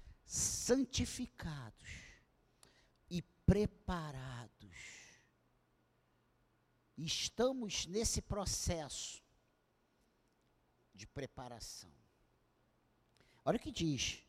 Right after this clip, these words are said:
primeira carta de João, lá, lá no finalzinho. Primeira de João, capítulo um.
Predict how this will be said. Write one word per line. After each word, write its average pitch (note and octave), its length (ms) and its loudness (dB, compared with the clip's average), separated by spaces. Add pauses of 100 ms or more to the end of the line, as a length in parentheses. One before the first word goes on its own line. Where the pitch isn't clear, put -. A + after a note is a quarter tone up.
(500)
primeira D3+ 400 2
carta C#3 540 -2
de C3 140 -8
João, B2+ 400 -2
lá, A3+ 680 -4 (1160)
lá D#4 220 -2
no D4 80 -6
finalzinho. D#3+ 1080 -6 (1800)
Primeira G3+ 380 2
de F#3+ 160 -8
João, D#3+ 580 -6 (2000)
capítulo D3+ 600 -4
um. D3 360 -6